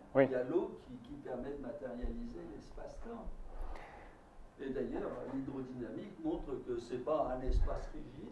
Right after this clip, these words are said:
Speaker 2: comme, comme tout à l'heure, euh, c'est pas rigide.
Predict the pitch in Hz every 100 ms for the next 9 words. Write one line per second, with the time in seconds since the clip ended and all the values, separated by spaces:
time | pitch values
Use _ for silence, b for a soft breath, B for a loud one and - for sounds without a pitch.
0 | - - - - - - - - - -
1 | - - - - - - - 127 - 156
2 | 147 - - b b - - 123 120 -
3 | - - - - - - - 120